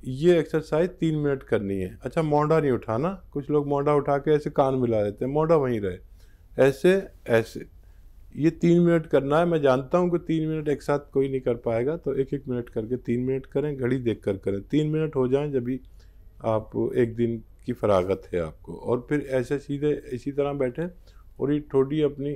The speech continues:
पकड़ें और दुश्मन की तरह मोड़ दें, ऐसे, ऐसे,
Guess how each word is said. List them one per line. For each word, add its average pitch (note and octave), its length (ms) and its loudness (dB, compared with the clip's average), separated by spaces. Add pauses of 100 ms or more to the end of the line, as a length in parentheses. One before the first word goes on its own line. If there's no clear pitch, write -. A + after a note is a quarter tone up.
(320)
पकड़ें D#3 340 0
और D3+ 100 0
दुश्मन C3+ 440 0
की D3+ 120 0
तरह C#3+ 200 4
मोड़ G#2 280 0
दें, F#2 120 -10 (1500)
ऐसे, C#3 300 -4 (1400)
ऐसे, B2+ 520 -2